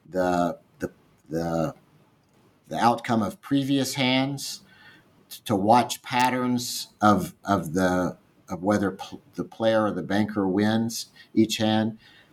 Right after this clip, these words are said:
and to predict what's going to happen, or even to intervene by chanting or blowing on the cards or banging on the table or, or engaging in other ritual behavior that's meant to try to change the value on the face card.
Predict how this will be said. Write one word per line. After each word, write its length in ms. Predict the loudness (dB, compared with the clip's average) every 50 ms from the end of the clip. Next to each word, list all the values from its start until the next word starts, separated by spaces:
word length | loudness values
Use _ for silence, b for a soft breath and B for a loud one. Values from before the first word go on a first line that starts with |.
| B B _ _ -4
and 320 | -2 0 0 0 0 0
to 160 | 0 0 0
predict 400 | 0 -2 0 2 2 0 2 0
what's 200 | -2 -2 -2 -2
going 240 | 0 0 0 2 0
to 80 | 0 2
happen, 340 | 2 2 2 0 -2 -4
or 120 | -2 0 2
even 260 | 2 2 2 0 -2
to 120 | -2 -2 -2
intervene 760 | 0 0 2 0 0 0 0 0 2 2 0 0 -2 -6 -10 b b b b b b b b 0
by 220 | 2 4 4 4 2
chanting 720 | 0 -4 -4 0 0 2 2 0 0 -2 -2 0 2 2
or 80 | 0 0
blowing 480 | -2 -2 0 2 2 2 2 2 2 0
on 160 | 0 0 -2
the 80 | -4
cards 480 | -6 -4 -2 0 2 2 2 0 -2 -4
or 80 | -6 -4
banging 400 | -2 0 2 2 2 2 2 2
on 160 | 2 2 0
the 80 | -2
table 640 | -4 -4 0 0 0 0 2 0 0 0 -2 -4 B B B B B -8
or, 160 | -6 -6 -6 -8 -8 -2
or 100 | 0 0
engaging 460 | 0 0 0 2 2 2 2 2 -2 -2
in 100 | 0 0
other 240 | 0 2 2 2
ritual 320 | 2 2 0 -2 -2 -2 0
behavior 460 | 0 0 2 2 2 2 2 2 0
that's 280 | 0 -2 -4 -4 2 4
meant 220 | 4 4 4 2
to 100 | -4 -10
try 240 | -4 -2 0 0 2
to 100 | 0 -2
change 640 | -2 -4 -4 0 0 0 2 2 0 0 -2 -4 -6
the 140 | -6 -6
value 540 | -4 -2 -2 0 2 2 0 0 0 -2 -2
on 140 | -2 -4 -4
the 60 | -6
face 320 | -4 0 2 2 2 2 -2
card. 300 | -2 -2 -2 -4 -6